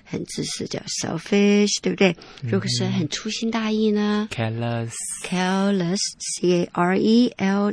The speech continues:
Speaker 1: E S S。哦，我们再来学一个，如果这个人非常的大方慷慨呢？
Speaker 2: Generous。
Speaker 1: 对，generous，G E N E R O U S。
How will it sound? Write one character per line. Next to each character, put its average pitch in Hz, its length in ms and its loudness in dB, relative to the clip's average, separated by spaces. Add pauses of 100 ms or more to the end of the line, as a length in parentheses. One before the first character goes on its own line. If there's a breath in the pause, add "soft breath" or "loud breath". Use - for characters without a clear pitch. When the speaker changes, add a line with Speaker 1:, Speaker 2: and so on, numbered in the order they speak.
Speaker 1:
E 185 320 0
S 170 300 -2
S。 - 180 -8
哦， 240 140 4
我 240 60 6
们 208 100 4
再 320 100 -4
来 311 140 -4
学 190 180 0
一 185 60 -2
个， 196 180 -4 (300 loud breath)
如 269 80 -2
果 311 80 0
这 302 100 -6
个 269 80 -2
人 254 100 0
非 294 140 -6
常 262 200 -4
的 226 100 -2
大 247 280 -2
方 226 260 -2
慷 233 280 -4
慨 - 260 -2
呢？ 196 240 0 (1080 soft breath)
Speaker 2:
Generous。 117 560 -4 (140)
Speaker 1:
对 190 460 0 (100)
，generous，G 240 1600 0
E 208 320 2
N 190 300 2
E 185 260 4
R 175 440 0
O 175 160 0
U 170 160 2
S。 - 320 -2